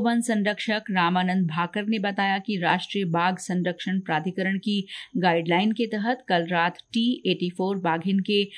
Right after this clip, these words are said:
युवा नर शावक टी टू फ़ाइव ज़ीरो नाइन को tranquilize किया गया। इसके बाद उसका पूरा परीक्षण करने पर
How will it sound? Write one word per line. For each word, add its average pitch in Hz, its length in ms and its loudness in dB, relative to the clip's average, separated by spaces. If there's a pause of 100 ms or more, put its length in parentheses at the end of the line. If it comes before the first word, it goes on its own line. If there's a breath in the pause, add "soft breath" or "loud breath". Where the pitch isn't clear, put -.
(220 loud breath)
युवा 226 380 2
नर 180 260 2
शावक 175 500 -2 (100)
टी 233 120 2 (160)
टू 247 140 2 (100)
फ़ाइव 175 240 2
ज़ीरो 175 260 -2
नाइन 180 280 2
को 196 180 0
tranquilize 170 760 -2
किया 202 240 -4
गया। 220 300 0 (340 loud breath)
इसके 190 240 -2
बाद 170 260 2
उसका 175 280 -2
पूरा 180 360 -2
परीक्षण 170 460 -2
करने 185 300 -2
पर 202 240 -2